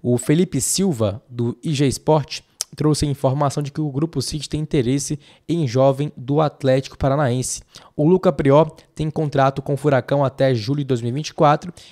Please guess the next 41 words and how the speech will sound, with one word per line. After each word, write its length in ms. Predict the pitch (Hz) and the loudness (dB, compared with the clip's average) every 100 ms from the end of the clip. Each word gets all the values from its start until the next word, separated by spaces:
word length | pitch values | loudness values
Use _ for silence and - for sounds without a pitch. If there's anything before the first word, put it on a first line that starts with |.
| - | -2
e 140 | 156 | 4
é 80 | 143 | 6
um 120 | 151 | 4
dos 100 | 143 | 0
destaques 440 | 143 127 131 131 131 | -2 0 -2 -2 -2
da 60 | |
equipe 220 | 120 135 - | -4 -4 -6
sub-vinte 480 | 147 120 120 - | -4 -4 -4 -6
na 80 | 135 | -6
temporada. 720 | - 127 156 135 107 98 95 _ - - - | -4 -4 0 2 2 -2 -8 _ -20 -20 -18
Como 160 | - 127 | -10 -4
vocês 180 | 135 - | -4 0
podem 300 | 127 131 123 | 2 2 2
ver 120 | 131 | 0
aqui, 320 | - 196 202 _ _ _ - | 2 0 0 _ _ _ -2
dezenove 420 | 123 131 117 113 | 0 2 2 0
anos 160 | 104 | -2
de 80 | 98 | -4
idade, 540 | 92 117 135 147 151 156 _ - - | 0 2 4 2 0 -6 _ -20 -6
né? 180 | 110 123 | -2 0
Na 140 | 127 | 0
atual 260 | 120 127 120 | 0 0 0
temporada 400 | 127 123 120 113 | -2 0 0 0
tem 140 | 120 | -4
vinte 140 | 131 | -6
e 40 | - | -4
seis, 200 | 127 120 | -4 -2
vinte 160 | 131 131 | -4 0
e 40 | |
dois 140 | 127 113 | 0 4
jogos 300 | 127 135 127 | 4 4 0
e 60 | |
seis 220 | - 123 | 0 -2
gols 180 | 120 120 | 0 0
marcados 440 | 127 113 117 117 - | 2 -2 -2 -4 -4
pela 160 | 113 | -6
equipe 180 | 107 - | -6 -8
sub-vinte 380 | 123 120 113 117 | -6 -4 -4 -8
do 100 | 117 | -8
Atlético 240 | 110 110 | -6 -4
Paranaense. 640 | - 110 104 98 160 - | -2 -2 -2 0 0 0